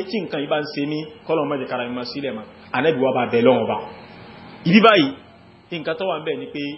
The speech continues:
ṣé rí wárápá yẹn tó bá fara dà, yóò wà Àlìjánà, àbí ẹ̀kọ́ ni? Tàǹfààní ara tiẹ̀ nìyẹn.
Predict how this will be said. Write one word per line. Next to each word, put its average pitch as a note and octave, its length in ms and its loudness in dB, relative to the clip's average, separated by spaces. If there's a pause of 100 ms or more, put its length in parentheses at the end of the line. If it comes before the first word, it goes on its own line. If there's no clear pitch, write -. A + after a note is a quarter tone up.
(360)
ṣé A#3 240 4
rí C4 140 2 (840)
wárápá A3+ 520 8
yẹn F#3 280 4
tó A3 120 -2
bá B3 120 8
fara G#3 360 6
dà, D#3+ 200 6 (300)
yóò A3 220 6
wà A#3 100 8
Àlìjánà, F#3+ 460 2
àbí E3+ 240 4
ẹ̀kọ́ G3 220 4
ni? D#3 80 -4 (1900)
Tàǹfààní D3 520 4
ara D#3 240 8
tiẹ̀ D3 260 0
nìyẹn. B2 260 -6